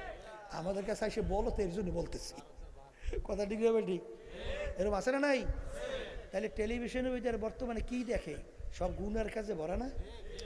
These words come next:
কথা কয় না? কি ভরা, কি ভরা না? তাহলে এই গুনার ভিতরে উদ্বুদ্ধ।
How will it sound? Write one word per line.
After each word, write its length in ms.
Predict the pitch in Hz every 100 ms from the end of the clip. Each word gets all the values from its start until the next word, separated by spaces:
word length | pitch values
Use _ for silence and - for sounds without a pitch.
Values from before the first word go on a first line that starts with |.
| -
কথা 160 | -
কয় 140 | - -
না? 80 | - - - - - - - - -
কি 80 | 196
ভরা, 200 | 190 170
কি 180 | -
ভরা 220 | 220 196 196 -
না? 80 | - - - - - - - - -
তাহলে 200 | 262 247
এই 140 | 247
গুনার 340 | 196 233 247 233
ভিতরে 260 | 233 233
উদ্বুদ্ধ। 500 | 214 185 226 175 185